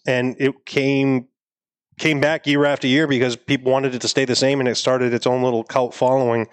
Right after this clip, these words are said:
Um, so this has been in, in our rotation now for about seven years. Um, and we have no plans of changing. As I said, people have really, uh, really attached to it, and it's been a great smoke. It's medium-bodied. It was made to not intimidate a milder smoker,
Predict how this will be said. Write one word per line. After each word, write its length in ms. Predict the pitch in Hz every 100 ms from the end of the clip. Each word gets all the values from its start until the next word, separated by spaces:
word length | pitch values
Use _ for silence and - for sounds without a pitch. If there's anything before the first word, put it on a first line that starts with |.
| - - - -
Um, 140 | 127 120
so 120 | -
this 180 | 131 156
has 120 | 226
been 260 | 147 147 147
in, 380 | 143 135 131 120 _ -
in 280 | 143 135 131
our 320 | 120 120 120
rotation 540 | 117 131 127 143 - 123
now 120 | 113
for 100 | 120
about 240 | 113 113
seven 360 | - 135 127 127
years. 500 | 123 131 156 - - - - - -
Um, 220 | 127 127
and 160 | 135 135
we 80 |
have 100 | 147
no 160 | 143 143
plans 260 | - 139 131
of 80 |
changing. 340 | 120 143 131 117
As 80 | 113
I 40 |
said, 240 | 110 131 117
people 340 | 123 120 117
have 160 | 113 120
really, 460 | 120 120 110 113 -
uh, 220 | 107 107 -
really 220 | 127 120
attached 460 | 107 123 123 -
to 180 | 127 120
it, 100 | 120
and 140 | 107 107
it's 120 | -
been 140 | 123
a 40 | 117
great 240 | 117 113
smoke. 320 | - 120 113
It's 160 | 120 -
medium-bodied. 760 | 139 151 147 131 131 135 139
It 40 | 127
was 140 | 120
made 180 | 127 127
to 60 | 123
not 280 | 123 123 120
intimidate 500 | 117 139 131 127 120
a 40 |
milder 440 | 110 113 127 123 117
smoker, 560 | - 127 131 123 120